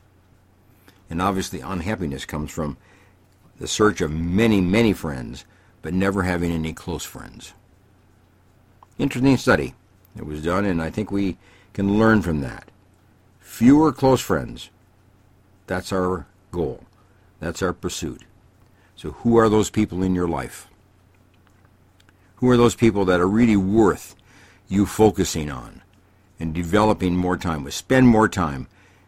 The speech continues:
Devote time. Spend less time with other people. Spend time with, with other, less, less time with other activities.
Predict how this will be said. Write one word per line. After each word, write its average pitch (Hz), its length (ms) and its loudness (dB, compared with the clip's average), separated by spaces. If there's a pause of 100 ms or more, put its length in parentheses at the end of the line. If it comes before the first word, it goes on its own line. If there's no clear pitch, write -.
(540)
Devote 92 400 2
time. 69 340 -6 (540)
Spend 143 520 0
less 143 180 4
time 127 260 2
with 98 120 2
other 135 180 4
people. - 360 -6 (460)
Spend 135 300 -2
time 131 200 4
with, 107 220 0
with 92 140 -4
other, 95 520 2
less, 110 360 -4
less 135 300 2
time 131 200 2
with 110 160 2
other 113 160 2
activities. - 680 -6